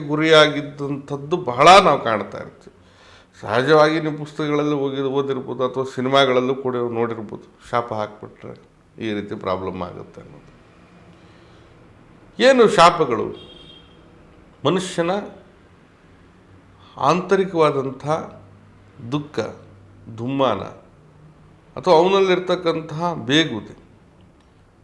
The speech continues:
ಯಾವುದಾದ್ರೂ ಒಂದು ಸ್ವರೂಪ ಆಗಿ ಯಾವುದೇ ವ್ಯಕ್ತಿ ಆತನಿಗೆ ಮಾಡಿರ್ತಕ್ಕಂಥ ಅನ್ಯಾಯ, ವಿದ್ರೋಹ, ಇವೆಲ್ಲಗಳ ಪೂರಕವಾಗಿ ಅವನ ಒಂದು ಆಕ್ರಂದನ ಏನಿರುತ್ತೆ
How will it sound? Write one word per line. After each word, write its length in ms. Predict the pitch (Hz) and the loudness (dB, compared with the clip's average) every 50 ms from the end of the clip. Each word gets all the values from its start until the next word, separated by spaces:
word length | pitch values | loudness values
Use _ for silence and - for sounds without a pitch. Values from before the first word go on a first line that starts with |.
| - 131 | -16 -6
ಯಾವುದಾದ್ರೂ 460 | - 151 170 190 202 214 220 214 208 202 190 | -4 0 4 6 8 8 8 8 6 4 4
ಒಂದು 120 | 185 160 - - | 2 0 -4 -4
ಸ್ವರೂಪ 280 | 147 139 143 139 - - 127 117 | -4 -4 -4 -6 -8 -8 -8 -8
ಆಗಿ 180 | - - - - - - _ _ _ _ _ _ _ _ _ - - _ _ _ _ _ - | -10 -12 -16 -20 -20 -20 _ _ _ _ _ _ _ _ _ -20 -20 _ _ _ _ _ -14
ಯಾವುದೇ 400 | - 117 127 143 170 180 202 226 233 233 202 | -6 0 4 4 4 6 6 6 6 6 6
ವ್ಯಕ್ತಿ 320 | 175 180 180 - - 120 - - - - - - 113 131 156 175 | 2 2 0 -6 -12 -14 -14 -16 -18 -20 -20 -14 -6 -2 0 0
ಆತನಿಗೆ 500 | 196 190 196 190 196 190 185 180 190 185 160 143 | 2 2 0 0 0 -2 -4 -4 -4 -4 0 2
ಮಾಡಿರ್ತಕ್ಕಂಥ 880 | 143 156 160 170 170 170 165 - 160 151 156 - 143 143 143 147 - 160 170 170 - - - - | 2 2 2 0 -4 -6 -4 -2 -4 -2 -2 -6 -8 -8 -8 -8 -6 -6 -4 -4 -6 -6 -6 -4
ಅನ್ಯಾಯ, 460 | 123 131 139 147 147 139 123 107 104 107 - 135 - - - - - 113 117 | -4 -4 -2 -2 0 0 0 0 -2 -6 -10 -14 -16 -20 -20 -20 -12 -8 -8
ವಿದ್ರೋಹ, 480 | 127 127 120 123 147 139 127 120 - - - - - - - - - - - - - - - - - - - - - _ _ - - - - - - - - - - _ _ _ - | -8 -6 -6 -2 2 2 4 2 2 -2 -10 -14 -16 -20 -20 -20 -20 -20 -20 -20 -20 -20 -20 -20 -20 -20 -20 -20 -20 _ _ -20 -20 -20 -20 -20 -20 -20 -20 -20 -20 _ _ _ -10
ಇವೆಲ್ಲಗಳ 680 | 156 151 160 175 190 214 233 240 247 247 233 233 220 214 202 - - - | -2 0 2 2 4 2 4 8 8 10 10 10 8 8 6 6 4 2
ಪೂರಕವಾಗಿ 720 | 175 190 202 196 202 - 165 156 143 127 127 143 151 139 113 98 - - - - - _ _ _ _ _ _ _ _ _ _ _ _ _ _ _ _ - | 4 4 4 4 2 0 0 2 2 2 0 -2 -4 -4 -6 -6 -10 -18 -20 -20 -20 _ _ _ _ _ _ _ _ _ _ _ _ _ _ _ _ -2
ಅವನ 260 | - 139 165 185 190 185 180 175 | 2 4 4 4 4 4 2 2
ಒಂದು 140 | 175 160 139 147 | 4 4 4 4
ಆಕ್ರಂದನ 500 | 151 - - 190 214 220 214 202 180 170 151 139 | 4 2 2 2 2 4 4 4 4 4 4 4
ಏನಿರುತ್ತೆ 500 | 135 110 104 92 98 - - - - | 2 0 -2 -8 -10 -14 -18 -16 -18